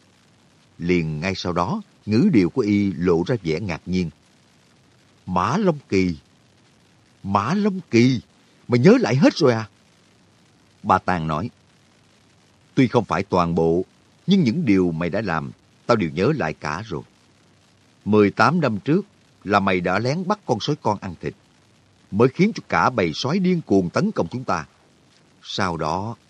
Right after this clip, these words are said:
chính mày, chính mày đã bán đứng đồng đội, nên mới nhục nhã sống sót được đến bây giờ. Chính mày đã dẫn bọn tao vào trong vòng vây của lũ sói. Chính mày đã để lại dấu vết dẫn đường cho chúng nó. Tất cả đều tại mày. Tây Mễ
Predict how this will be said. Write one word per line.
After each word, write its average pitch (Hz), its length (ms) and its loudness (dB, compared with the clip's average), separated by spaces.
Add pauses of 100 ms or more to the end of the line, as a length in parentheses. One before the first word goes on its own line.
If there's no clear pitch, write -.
(120)
chính 160 260 -2
mày, 71 180 -8 (760)
chính 262 240 0
mày 101 120 0
đã 110 100 0
bán 165 240 0
đứng 262 180 0
đồng 95 200 -2
đội, 85 280 0 (320)
nên 127 280 -2
mới 165 100 0
nhục 107 200 0
nhã 92 280 -4
sống 170 260 -6
sót 202 260 -4
được 73 120 -10
đến 120 180 -2
bây 101 160 -4
giờ. 67 180 -6 (800)
Chính 180 260 0
mày 92 140 0
đã 85 140 -2
dẫn 98 200 -2
bọn 82 160 -2
tao 101 340 -2
vào 87 200 -2
trong 139 180 -6
vòng 82 260 -4
vây 110 120 -2
của 101 120 -6
lũ 82 160 -6
sói. 117 320 -8 (480)
Chính 240 280 0
mày 110 160 2
đã 120 120 -2
để 143 240 4
lại 90 200 -2
dấu 160 280 0
vết 233 180 2
dẫn 127 280 0
đường 101 180 4
cho 104 100 -8
chúng 123 160 -4
nó. 135 240 -4 (680)
Tất 185 140 4 (220)
cả 90 220 0
đều 110 280 2
tại 107 220 2
mày. 123 280 2 (1400)
Tây 120 120 2
Mễ 82 280 0